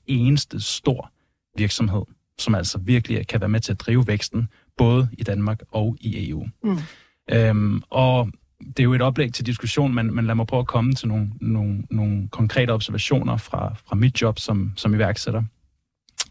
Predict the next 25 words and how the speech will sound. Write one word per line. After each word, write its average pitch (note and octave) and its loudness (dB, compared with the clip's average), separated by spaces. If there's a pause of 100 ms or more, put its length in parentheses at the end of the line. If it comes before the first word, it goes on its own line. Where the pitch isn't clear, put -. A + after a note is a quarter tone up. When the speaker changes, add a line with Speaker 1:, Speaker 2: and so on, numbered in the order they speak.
(340)
Speaker 1:
Når C3 6
man B2+ 4
snakker D3 2
med E3+ 0
amerikanske A#2+ -2
investorer, A2+ -2 (240)
så, B2+ 2
øh, G#2+ 0 (340)
har B2+ 0
de B2 -2
en B2+ 2
helt B2 4
anden A2 -2
risikovillighed G#2+ -6 (260)
på B2 0
de G#2+ -2
tidlige G#2+ 0
stadier. - -4 (600)
Øhm, G2+ 2
de B2+ 0
ser D3 4
et B2 4
meget A#2+ 2
større A#2+ 0
potentiale, B2 0